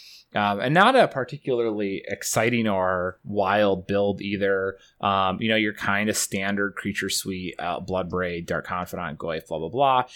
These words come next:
Um, it did have two Seasoned Pyromancer, uh, which I actually wrote about on Monday. I think that's a,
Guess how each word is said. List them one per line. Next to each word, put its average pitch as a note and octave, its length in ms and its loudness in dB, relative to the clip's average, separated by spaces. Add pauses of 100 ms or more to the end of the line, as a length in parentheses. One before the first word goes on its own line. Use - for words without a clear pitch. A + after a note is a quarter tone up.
(140)
Um, C3 160 2
it B2 80 0
did F#3 100 6
have G3 140 6
two G3 160 2
Seasoned D3 320 0
Pyromancer, A2+ 800 2
uh, F#2 180 0
which F#2 160 -2
I B2 60 4
actually - 180 2
wrote G#2+ 180 4
about F#2+ 260 2
on F2 180 0
Monday. F2 420 0
I F2+ 60 -4
think F2+ 160 -4
that's F2+ 180 -4
a, F2 140 -2